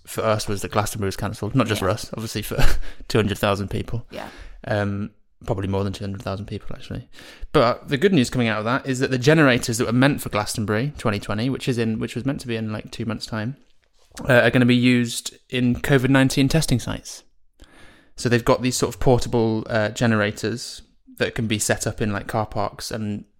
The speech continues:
Speaker 1: handled. Uh, they're much smaller than they norm-, than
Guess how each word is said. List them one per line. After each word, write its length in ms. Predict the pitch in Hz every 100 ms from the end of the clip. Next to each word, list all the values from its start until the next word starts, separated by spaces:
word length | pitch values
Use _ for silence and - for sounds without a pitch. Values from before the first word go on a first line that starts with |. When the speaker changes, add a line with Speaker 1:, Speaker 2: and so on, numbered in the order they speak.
| -
Speaker 1:
handled. 540 | - 113 104 104 107 135
Uh, 100 | 131
they're 320 | - 117 110 -
much 260 | 123 -
smaller 300 | - 123 113
than 140 | 107 104
they 120 | 107 104
norm-, 320 | - 123 113
than 320 | 110 107 107